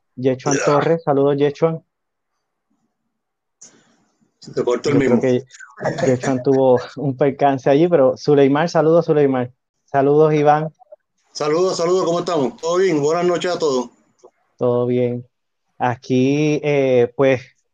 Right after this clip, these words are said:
Speaker 1: como hemos estado haciendo a partir de esta semana, ahí se incorpora el compañero Yechuan Torres. Saludos, Yechuan.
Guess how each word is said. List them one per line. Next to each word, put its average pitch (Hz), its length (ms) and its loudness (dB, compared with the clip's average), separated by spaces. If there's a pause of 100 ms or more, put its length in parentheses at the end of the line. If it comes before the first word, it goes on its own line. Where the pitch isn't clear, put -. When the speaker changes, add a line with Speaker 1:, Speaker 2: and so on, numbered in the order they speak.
(100)
Speaker 1:
como 135 300 0
hemos 143 180 -2
estado 165 260 2
haciendo 165 600 2
a 147 100 0
partir 143 320 -2
de 156 60 0
esta 151 160 -2
semana, 170 260 -4
ahí 143 100 -4
se 151 120 -6
incorpora 147 360 -2
el 147 80 -2
compañero 143 480 -2
Yechuan 143 300 -2
Torres. 160 300 0
Saludos, 151 320 2
Yechuan. 143 360 -2